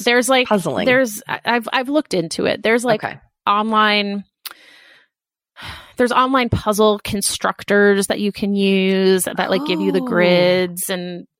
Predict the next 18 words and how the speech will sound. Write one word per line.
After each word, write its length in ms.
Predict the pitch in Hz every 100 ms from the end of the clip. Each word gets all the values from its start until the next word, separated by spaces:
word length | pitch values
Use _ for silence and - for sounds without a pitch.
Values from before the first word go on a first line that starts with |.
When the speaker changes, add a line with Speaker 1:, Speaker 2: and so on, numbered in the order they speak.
| _
Speaker 1:
uh, 140 | - 190
yeah. 340 | 180 156 - - _ _ _ _ - - -
Speaker 2:
Well, 140 | 285 269
let 160 | 294
me 120 | 302
ask 180 | 294 277
Speaker 1:
So 200 | 190 254
Speaker 2:
you 60 | 233
this. 640 | 294 370 - - - -
Could 240 | - 240 196
you 80 | 226
make 220 | 202 190
a 40 |
Speaker 1:
Yes. 160 | 165 156
Speaker 2:
Forever 440 | 214 156 147 160
thirty-five 840 | 175 180 165 160 156 120 127 135 139
themed 840 | - - 131 131 131 139 170 165 -
crossword? 880 | - 98 156 - - 330 370 359